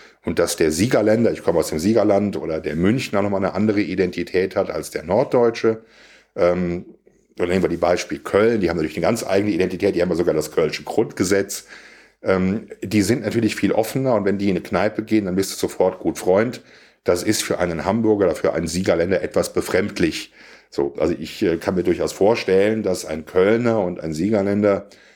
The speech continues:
weiter voneinander entfernt sind, als um dein Beispiel zu nehmen, ein Franzose und ein Ungar.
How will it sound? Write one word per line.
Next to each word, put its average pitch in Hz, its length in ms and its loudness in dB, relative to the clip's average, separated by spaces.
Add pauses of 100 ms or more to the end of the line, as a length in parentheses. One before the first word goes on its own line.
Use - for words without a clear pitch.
(140)
weiter 90 360 0
voneinander 87 440 -2
entfernt 98 440 -2
sind, 101 240 0
als 85 160 0
um 82 120 -8
dein 90 280 2
Beispiel 85 500 0
zu - 140 -4
nehmen, 87 320 0
ein 82 160 -4
Franzose 82 500 2
und 73 120 -4
ein 82 120 -10
Ungar. 87 420 2